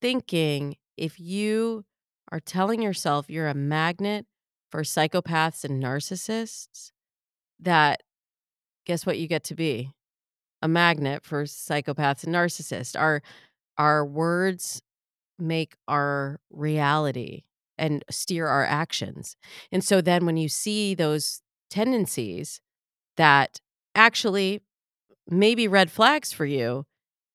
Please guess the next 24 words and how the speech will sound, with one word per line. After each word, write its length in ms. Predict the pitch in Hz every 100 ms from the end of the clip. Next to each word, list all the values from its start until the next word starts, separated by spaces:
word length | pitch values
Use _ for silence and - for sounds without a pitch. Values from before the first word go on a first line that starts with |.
| _
that's 260 | 190 190 196
actually 340 | 202 185 208
when 140 | 185 175
you 80 | 156
get 200 | 160 -
the 160 | 139 - -
butterflies 560 | 165 214 160 123 123
and 80 | 143
you 60 | 143
feel 160 | 156
the 80 | 147
chemistry, 600 | - 175 233 - 127 67
because 280 | 117 156 147
it's 180 | 143 -
triggering 500 | - 202 190 165 147
that 200 | 127 - _ -
familiar 680 | 156 151 165 170 170 156
place. 600 | 147 - 117 - - - - - _ _ _
And 240 | 160 165 -
this 240 | - 175 -
is, 220 | 170 160 _ _
you 120 | 175
know, 180 | 160 113 -
in 300 | - 175 165